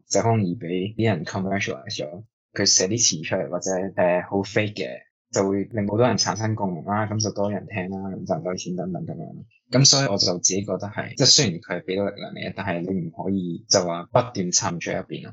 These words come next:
即係可能你聽一首歌，你有個得着啦，噉你就唔可以純粹就不斷聽啊，跟住你又乜都唔行動。即係你得着嘅時候，你就應該係將學到嘢用喺生活上，即係可能你會點樣去面對一啲事，噉你就用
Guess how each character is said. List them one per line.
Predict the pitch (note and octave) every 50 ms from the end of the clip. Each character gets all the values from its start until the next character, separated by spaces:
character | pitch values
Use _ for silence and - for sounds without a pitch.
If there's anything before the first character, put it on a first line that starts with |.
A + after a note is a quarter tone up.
| - -
即 | D3
係 | C3+ C#3+
可 | D#3
能 | G2 F2
你 | E2+ -
聽 | - A#2+ A2
一 | A2
首 | G#2+ G2+ F2+
歌， | D#2+ - F#2+ F#2+ F#2+
你 | F#2 -
有 | F2+ - F#2
個 | F#2+ F#2+ F#2
得 | - G2
着 | G2 - - - -
啦， | - - -
噉 | - - C3+
你 | D3 C3+
就 | A#2 G#2 F#2+
唔 | F#2 - -
可 | F#2+ F2 F2
以 | G2 G2 - - -
純 | - - - -
粹 | - - - - C#2+ -
就 | - G#2 -
不 | - A2+
斷 | - - G2 E2+ E2 F2
聽 | - A#2 G2 F#2+ F#2+ F#2 F2+
啊， | E2+ E2+ - F#2+ G#2 -
跟 | - A#2 A2
住 | A2
你 | F#2 F2+
又 | F2 F2+
乜 | F2 F#2 G2 G2+
都 | - G#2+
唔 | G2+ - -
行 | - A2+ - - -
動。 | - - - - - - -
即 | - C#3
係 | A#2 G#2+
你 | G#2 G2+
得 | - - A#2
着 | A2+ - - F2
嘅 | - - -
時 | - - - - - -
候， | - -
你 | F#2+
就 | - F#2 F2+
應 | F#2 G#2
該 | G#2+ G#2+
係 | G#2 G#2 - - -
將 | - - A2+ A2
學 | G#2 F#2 F2 E2+ -
到 | F#2+ F#2+
嘢 | F#2 F2+ F2+
用 | E2+ F2 E2+ E2
喺 | E2+ F2
生 | F2+ G#2 F#2+ F2+
活 | F2+ F2+
上， | - - - - F#2
即 | G2 G2
係 | F#2+
可 | G2 F2+
能 | - -
你 | - G#2+ G2+
會 | G2 F#2+ F#2+
點 | - - F2 F#2 G2
樣 | G2+ G2+
去 | G#2
面 | F#2+ F#2 E2+ E2+ E2
對 | - D2+ E2+
一 | F2
啲 | - F#2+
事， | F#2+ - - C#2 -
噉 | - E2+ F#2
你 | G2
就 | - F#2 E2+
用 | D#2 D2 D2